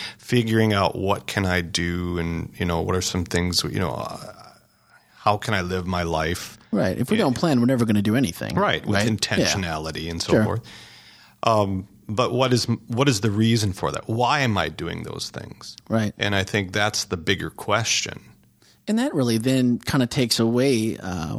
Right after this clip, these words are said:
Speaker 2: one of the things I was thinking as Andy was going through this was,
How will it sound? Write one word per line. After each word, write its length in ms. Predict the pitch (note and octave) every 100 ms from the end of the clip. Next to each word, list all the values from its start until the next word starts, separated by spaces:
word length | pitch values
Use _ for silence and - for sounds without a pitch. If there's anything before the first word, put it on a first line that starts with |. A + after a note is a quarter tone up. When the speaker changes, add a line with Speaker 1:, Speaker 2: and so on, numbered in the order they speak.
| -
Speaker 2:
one 120 | C3
of 20 | A#2+
the 60 |
things 220 | A2 B2 A2+
I 80 |
was 160 | F#2+ G#2
thinking 320 | B2 A2 G#2
as 120 | F2+ F#2
Andy 260 | G#2+ G2+
was 160 | F#2+ F2+
going 240 | G2+ G2
through 240 | - A#2 G#2
this 260 | G2 -
was, 300 | G#2+ G2 G#2